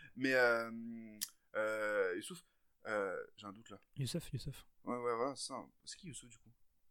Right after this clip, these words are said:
Speaker 2: Youssouf Fafana ? Non, <laughs> je sais pas.
Speaker 1: Non, putain, je, y a pas, y a pas eu un projet qui s'appelle Youssouf ? Bon, en tout cas, bref.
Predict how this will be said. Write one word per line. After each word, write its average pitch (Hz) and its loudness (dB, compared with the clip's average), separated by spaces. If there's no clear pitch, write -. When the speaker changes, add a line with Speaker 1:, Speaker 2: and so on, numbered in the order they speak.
Speaker 2:
Youssouf 113 -6
Fafana ? 127 -4
Non, 127 -2
<laughs> - 8
je 180 10
sais - 8
pas. 151 8
Speaker 1:
Non, 151 8
putain, 170 0
je, - -4
y - 2
a 117 2
pas, 165 10
y 196 8
a 202 4
pas 185 12
eu 214 12
un 214 10
projet 220 4
qui - -6
s'appelle 196 -8
Youssouf ? - -16
Bon, 123 -8
en - -4
tout - -14
cas, - 0
bref. 101 -6